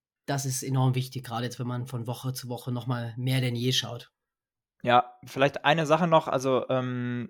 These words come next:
Speaker 2: da dann noch mal das Homefield Advantage nächste Woche besonders zu beachten, wenn eben gar nicht Bradbury spielt, sondern Reed.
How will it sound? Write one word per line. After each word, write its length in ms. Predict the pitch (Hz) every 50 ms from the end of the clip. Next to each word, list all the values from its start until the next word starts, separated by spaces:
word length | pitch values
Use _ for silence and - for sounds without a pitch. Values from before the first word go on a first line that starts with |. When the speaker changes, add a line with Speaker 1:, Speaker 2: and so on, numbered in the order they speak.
| - -
Speaker 2:
da 200 | - 113 123 147
dann 120 | 143 135
noch 120 | 131 139 143
mal 180 | 143 135 127
das 360 | 120 127 120 - - - - -
Homefield 580 | - 107 139 160 180 - - - 143 135 123 -
Advantage 600 | - 123 107 107 120 131 151 170 - 107 - -
nächste 320 | 120 110 107 - - 107 98
Woche 220 | 110 - 120 117
besonders 640 | 110 120 107 98 107 120 127 156 143 110 98 - -
zu 100 | - -
beachten, 640 | 101 107 - - 107 - - - 117 117 113 104 98
wenn 380 | 113 117 127 139 143 139 135 - - - - - - - _ -
eben 320 | 127 127 123 127 127 117
gar 160 | 110 117 117
nicht 260 | 117 117 113 - - -
Bradbury 440 | 120 113 110 - 123 117 117 113
spielt, 340 | 107 - - 120 123 131 131
sondern 320 | - 117 113 113 110 107 104
Reed. 400 | 104 117 131 160 180 175 -